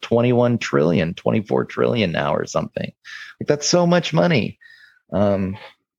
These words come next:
and, and it's basically people are unaccountable for it. It gets swallowed up into the military budget, and who's watching,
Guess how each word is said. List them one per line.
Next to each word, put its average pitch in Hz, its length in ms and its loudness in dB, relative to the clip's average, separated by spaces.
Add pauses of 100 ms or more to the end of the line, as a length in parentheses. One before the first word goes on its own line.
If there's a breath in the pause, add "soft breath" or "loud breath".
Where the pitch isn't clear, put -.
and, 110 320 -2
and 110 380 0
it's 110 180 -6
basically 131 800 0
people 127 440 -2
are 123 180 2
unaccountable 131 800 0
for 76 200 -2
it. - 160 -8 (240)
It 90 180 -8 (180)
gets 98 280 -4
swallowed 101 600 2
up 120 200 0
into 117 260 0
the 101 180 -2 (180)
military 113 520 2
budget, 110 400 2
and 80 240 -4 (580 loud breath)
who's 110 240 2
watching, 113 580 0